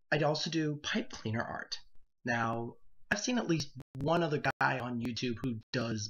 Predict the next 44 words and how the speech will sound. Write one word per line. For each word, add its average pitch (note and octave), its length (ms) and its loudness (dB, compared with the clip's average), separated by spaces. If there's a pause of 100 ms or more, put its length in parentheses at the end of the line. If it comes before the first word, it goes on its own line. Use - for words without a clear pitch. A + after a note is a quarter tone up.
pipe A#2+ 240 -2
cleaner A2 220 -4 (180)
art. - 260 -8 (760)
Um, C3+ 380 2 (120)
of - 60 -12
course, G3 180 4
you D#3+ 60 2
go E3 80 6 (100)
to C#3 60 2
Michaels, D#3 580 2
you C3 80 -2
go A#2 80 -2
to A2 80 -2 (200)
Joann's, E3+ 640 4
you C3+ 60 -2
go C#3+ 100 2
to - 140 0
any G3 240 4
arts E3 200 0
and C#3+ 100 0
crafts - 300 -8
store, C3 180 -2
and C3+ 80 0
they C3+ 80 0
sell A2+ 360 0
chenille B2+ 360 2
stems A#2 300 -2
or A2+ 40 -6
pipe A2+ 200 -2
cleaners, A#2+ 420 -6
and, A2+ 280 -2 (600)
you A#2+ 120 -4
know, G#2+ 120 0
usually C3 340 2
you B2 200 2
can A2+ 140 0
just - 280 -8
fold B2 160 -4
into, A#2 140 -2
like, A2 160 -4
a A#2+ 40 -2
little A2+ 200 -2
pom-pom A2+ 800 -2 (300)
chick, - 340 2